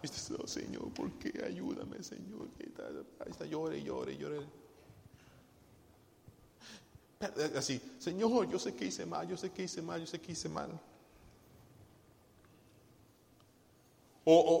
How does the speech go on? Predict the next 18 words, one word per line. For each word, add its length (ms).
o, 140
o 80
confunde 340
la 160
paz 160
porque 220
expresó 280
sus 140
emociones 680
y 100
le 120
dijo 720
a, 180
le 100
dijo 300
a 160
su 100
marido 560